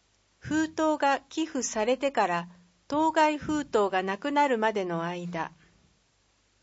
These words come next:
掲載広告の審査について。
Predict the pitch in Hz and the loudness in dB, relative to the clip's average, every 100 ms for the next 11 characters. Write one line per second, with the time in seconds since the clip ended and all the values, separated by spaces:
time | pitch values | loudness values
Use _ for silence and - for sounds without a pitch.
0 | _ _ _ _ _ _ _ _ _ _ | _ _ _ _ _ _ _ _ _ _
1 | - 302 311 - 294 285 - 277 277 285 | -2 0 0 2 2 2 0 -2 0 -4
2 | 285 277 262 262 302 277 233 196 180 175 | -2 0 0 0 0 -2 -2 -4 -4 -6
3 | 202 185 175 165 156 | -6 -8 -10 -12 -12